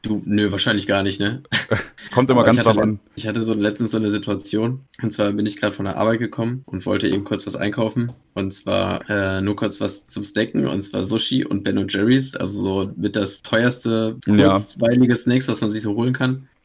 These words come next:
Speaker 1: Und vor dem, vor dem Edeka saß eine Obdachlose. So, in der Regel gebe ich denen auch immer ein Brötchen oder Geld oder so, oder zumindest oft. Aber, äh, an dem Tag war ich eh so ein bisschen piefig und dann hab ich gemi-, also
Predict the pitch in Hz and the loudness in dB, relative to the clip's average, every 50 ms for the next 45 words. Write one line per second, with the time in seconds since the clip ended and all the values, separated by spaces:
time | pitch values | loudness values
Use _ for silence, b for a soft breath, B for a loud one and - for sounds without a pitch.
0 | - - 104 101 - 123 123 127 127 123 120 120 117 110 - 113 107 110 110 107 | -4 -2 -2 0 2 2 4 4 4 4 4 2 0 0 0 0 0 2 2 4
1 | 113 120 123 - 113 107 110 104 104 - 95 - - - - - - 90 92 - | 2 2 2 0 0 0 0 0 0 0 -2 -2 -2 -4 -6 -4 -4 -8 -8 -8
2 | - - - 101 87 - 117 113 120 143 151 160 135 127 143 143 139 131 131 123 | -8 -2 0 0 2 4 4 4 6 6 6 6 6 6 6 6 6 6 4 2
3 | 113 113 117 117 113 113 107 104 104 127 139 151 147 - - 127 113 107 107 104 | 2 2 2 2 2 2 2 0 2 4 4 4 4 4 2 2 4 4 2 2
4 | 117 120 131 139 135 120 123 117 113 117 113 104 - - - - 104 98 92 104 | 4 2 2 2 2 2 0 0 2 2 0 0 0 -2 -2 -2 -4 -4 -4 -6
5 | 101 - - 113 117 - - - - 117 117 120 117 117 117 113 113 113 113 104 | -6 -2 0 -2 -2 -2 -6 -2 0 2 4 4 4 6 6 6 6 6 6 4
6 | 90 107 110 110 113 117 - - 104 110 139 151 151 165 160 160 160 - - - | 4 4 4 4 4 0 -2 -2 2 4 4 2 2 2 2 2 0 0 0 2
7 | 107 113 113 - - 131 135 143 139 135 131 131 - 135 123 - - 170 170 - | 2 2 2 4 2 4 4 4 2 2 2 2 2 2 2 2 2 0 2 2
8 | 220 220 214 - _ - 104 113 117 123 135 143 135 135 120 113 120 - - - | 0 -2 -2 -6 _ -2 0 2 4 4 4 4 2 2 2 2 2 0 -2 -2
9 | - 104 101 104 104 - | -2 -2 0 0 0 -2